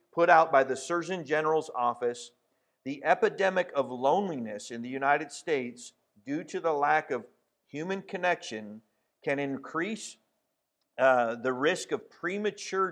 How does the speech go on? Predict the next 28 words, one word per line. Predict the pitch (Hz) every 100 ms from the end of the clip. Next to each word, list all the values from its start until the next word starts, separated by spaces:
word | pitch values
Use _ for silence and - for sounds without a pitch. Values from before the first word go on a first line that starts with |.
| 113
death | 147 202 208
levels | 127 127 123 113 107 110 - - - _ _ _
comparable | 143 123 - - 196 196 131 113 110 110 113 - _ _ -
to | 131
smoking | - 143 151 156 156 143 139 _ -
fifteen | 175 175 - 180 165
cigarettes | - - 143 127 113 107 - -
a | 113
day." | 101 117 110 104 _ _ _ _ _ _ _ _ _ _ 110
One | 156 208
doctor | 180 165 151 147
said, | 135 - 120 117 120 - _ _ _
"You | 143 165
can | 175
feel | 139 - 180 156
lonely | 135 156 240 202 123 117 123 175 _ _
even | 156 196 214 196
if | -
you | 165
have | 156 160
a | 139
lot | 147 147
of | -
people | 196 226 226 151
around | 117 110 107
you, | 104 101 _ _ _ _ _ -
because | 123 - 139 107
loneliness | 120 127 156 208 196 147 117 110 104 - -